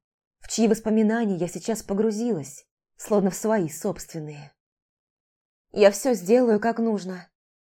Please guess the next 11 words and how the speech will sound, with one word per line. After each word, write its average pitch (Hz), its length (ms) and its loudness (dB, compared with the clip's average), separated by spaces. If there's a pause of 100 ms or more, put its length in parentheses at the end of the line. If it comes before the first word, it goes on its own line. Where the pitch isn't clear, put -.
(1160)
"Полагаюсь 156 800 2
на 156 100 -4
тебя", 147 460 -8 (1500)
тихо 214 240 0
прошептал 196 640 -4
он, 139 240 -8 (360)
легонько 180 520 2
толкнув 190 440 -4
меня 175 200 -6
в - 40 -16
спину. 135 440 -12